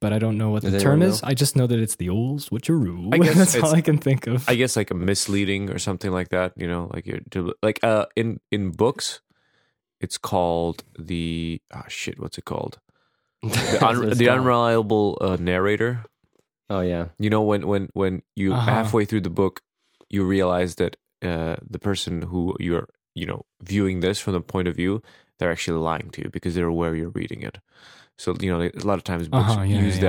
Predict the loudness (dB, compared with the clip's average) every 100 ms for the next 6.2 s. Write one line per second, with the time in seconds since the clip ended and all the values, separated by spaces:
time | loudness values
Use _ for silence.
0 | 0 -2 -4 -4 -2 -6 -6 -12 -4 -4
1 | -2 -2 0 2 2 2 2 2 0 0
2 | -2 -2 -2 -2 0 0 0 -2 -4 -4
3 | -10 -12 -20 _ -2 -2 -2 0 0 0
4 | 0 -2 -4 -2 -2 -2 -8 -10 -8 -8
5 | -6 -6 -8 -8 -6 -4 -4 -2 -2 -2
6 | -6